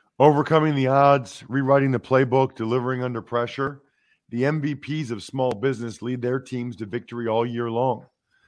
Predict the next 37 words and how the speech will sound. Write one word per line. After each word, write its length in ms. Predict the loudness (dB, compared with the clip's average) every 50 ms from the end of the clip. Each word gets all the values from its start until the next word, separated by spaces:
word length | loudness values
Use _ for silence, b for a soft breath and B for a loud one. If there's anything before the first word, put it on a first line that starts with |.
| _ _ _ _
Visa 360 | -4 -2 -2 -2 0 -2 -2 -2
is 140 | -2 -8
proud 380 | -10 _ 0 2 4 4 2 0
to 40 | -4
provide 460 | -6 -2 0 0 2 0 -2 -4 -10
playmakers 560 | -6 -6 -4 -2 -2 -4 -4 -4 -8 -8 -2
everywhere 540 | -2 -2 -2 -2 -4 -4 -6 -6 -8 -10 -12 _ _ _ _ _ _ _ _ _ -8
with 120 | -6 -4
more 240 | -2 0 2 2 0
tools 360 | 0 -2 -2 0 0 0 -2
to 80 | -2 0
help 240 | 0 0 0 0
grow 180 | -2 0 0 2
their 160 | 2 2 0
business 400 | 0 -2 -2 -4 -2 -4 -8 -10
and 100 | -6 -2
help 140 | -2 -2 -2
them 160 | -2 -4 -4
achieve 320 | -4 -8 -8 -8 -6 -6 -4
even 160 | -4 -6 -4
greater 300 | -2 0 0 0 -2 -4
success. 680 | -8 -12 -16 -8 -6 -4 -4 -4 -6 -10 -18 -20 -20 _ _ _ _ _ _ _ _ _ _ _
Because 240 | -8 -6 -6 -2 0
the 40 |
more 160 | 2 4 4 4
people 280 | 2 0 -2 -2 0
we 100 | 0 0
can 140 | -2 -2 -4
empower, 640 | -4 -4 -4 -2 2 2 4 4 2 0 -2 -6 -8 _ _ _ _ _ _ _ _ _
the 80 | _ -6
more 200 | -4 -2 -2 0
we 140 | 0 0 2
all 220 | 2 2 2 2
win. 320 | 0 0 -2 -2 -6 -12 -18 _ _ _ _ _ _ _ _ _ _ -4
Visa, 420 | -2 -2 0 0 -2 -6 -6 -6 -14 _ _ _ _ _ _ _ _ _ _ -6
a 60 | -4
network 720 | -4 -2 2 2 2 2 2 0 -2 -2 -2 -4 -10 -20